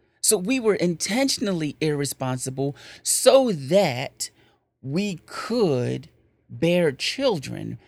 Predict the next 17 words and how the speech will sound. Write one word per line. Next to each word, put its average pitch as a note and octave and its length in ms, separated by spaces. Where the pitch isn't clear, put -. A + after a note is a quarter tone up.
bring F3+ 480
children A3 540
into C#3+ 280
the B2 100
world A2+ 460
with C#4+ 320
the C#4 220
intention, C4+ 1120
now - 100
you - 160
talk G#4+ 160
about - 240
conspiracies, B2+ 800
guys, G2 280
check - 220
this - 260
out, - 240